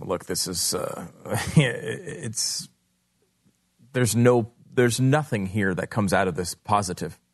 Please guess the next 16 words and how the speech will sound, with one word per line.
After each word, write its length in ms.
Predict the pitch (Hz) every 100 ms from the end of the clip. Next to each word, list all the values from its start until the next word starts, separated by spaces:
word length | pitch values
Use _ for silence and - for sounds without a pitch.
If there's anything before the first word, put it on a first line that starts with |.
| _
<laughs> 240 | _ -
right? 500 | 120 - 143 151 143
I 60 | 139
mean, 140 | 123
like, 160 | 123 117
we 100 | 139
could 160 | 135 117
say, 240 | 147 117
you 100 | -
know, 220 | 120 104 -
there's 240 | 127 117
no 140 | 131 139
way 220 | 107 110
this 260 | - 95 -
gets 220 | 101 95
improved. 680 | 90 - 110 110 - -